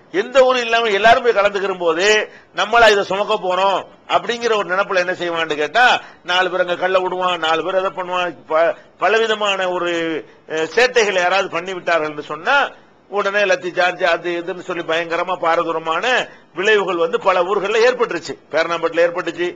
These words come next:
கோட்டகுப்பத்துல ஏற்பட்டுச்சு, இன்னும் பல ஊர்கள்ல என்ன செய்ய இந்த மாதிரிலாம் ஏற்பட்ட காட்சி நம்ம பார்க்கிறோம். அப்படிலாம் வரக்கூடாதுன்னு சொன்னா அதெல்லாம் ஒழுங்கா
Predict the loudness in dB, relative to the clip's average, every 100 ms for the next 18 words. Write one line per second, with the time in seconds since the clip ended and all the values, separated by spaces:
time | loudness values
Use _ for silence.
0 | -12 -20 _ 0 2 0 -2 -2 -2 -2
1 | -4 -6 -4 -4 -4 -12 -20 -12 -8 0
2 | 2 2 2 0 -2 -4 -4 -4 -2 -2
3 | 0 0 -2 -6 -8 -2 -2 -2 0 0
4 | 0 0 -2 -2 -6 -4 0 0 0 -6
5 | -8 -14 _ -8 -4 0 2 2 2 2
6 | 2 0 -6 -6 0 2 2 -2 -16 -20
7 | -4 -2 0 0 0 -2 0